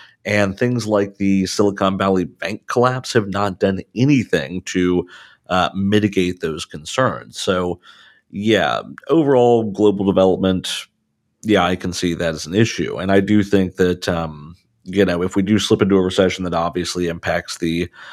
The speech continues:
the energy sector pretty significantly. You know, and hon-, honestly, just speaking of the energy sector, you know, rise of Gen Z, you know, I didn't really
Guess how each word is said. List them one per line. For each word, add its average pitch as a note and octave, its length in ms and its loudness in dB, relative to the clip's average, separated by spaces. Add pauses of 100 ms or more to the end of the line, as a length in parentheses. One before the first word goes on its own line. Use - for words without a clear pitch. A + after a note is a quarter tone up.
(320)
the E2 480 0
energy E2+ 640 0
sector - 540 -2
pretty E2+ 240 -4
significantly. A#2 640 -4
You A#3+ 80 0
know, F#3 100 0
and D#3+ 120 0
hon-, D3+ 260 0
honestly, A#2 580 0 (160)
just B2 300 0 (300)
speaking A2+ 360 -2
of G2 80 2
the F2+ 140 0
energy A2+ 240 2
sector, F2 500 -2 (540)
you A#2 140 0
know, F#2+ 340 0 (1080)
rise D#3 440 2
of B2+ 80 0
Gen A#2+ 240 2
Z, A2+ 320 4 (220)
you G2+ 120 2
know, F#2 80 4
I F#2+ 80 2
didn't G2+ 120 2
really F#2 220 2